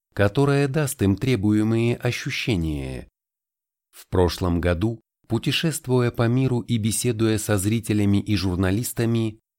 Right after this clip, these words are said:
я вдруг, подобно Уиллу, ощутил прозрение. Я использовал науку, чтобы показать,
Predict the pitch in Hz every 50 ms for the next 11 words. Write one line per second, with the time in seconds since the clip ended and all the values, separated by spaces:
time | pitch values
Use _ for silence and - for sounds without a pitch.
0 | _ _ _ - 87 82 95 95 95 92 95 - 143 139 - - - 123 123 120
1 | 135 123 117 131 123 117 - 107 113 120 135 147 151 143 135 135 131 123 - 110
2 | 98 - - - 98 - - 92 90 85 - 104 110 104 110 120 123 120 104 85
3 | 80 73 69 65 - 62 62 - _ _ _ _ _ _ _ _ _ _ _ _
4 | _ _ 85 80 82 82 78 76 76 - - - 90 85 82 73 80 90 82 85
5 | 82 85 87 82 85 92 104 104 - 113 98 - - 107 95 90 98 - - 95
6 | 90 - 90 87 80 98 110 107 - -